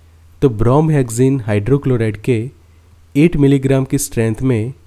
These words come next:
टैबलेट भी अवेलेबल है और वो mucolytic as well as mucokinetics के तौर पे काम करते हैं कि जो आपके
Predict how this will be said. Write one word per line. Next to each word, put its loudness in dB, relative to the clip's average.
टैबलेट 2
भी 0
अवेलेबल 0
है -6
और -6
वो 0
mucolytic 2
as 0
well 0
as -6
mucokinetics -2
के -4
तौर -4
पे -2
काम 2
करते -2
हैं -4
कि -6
जो 0
आपके -2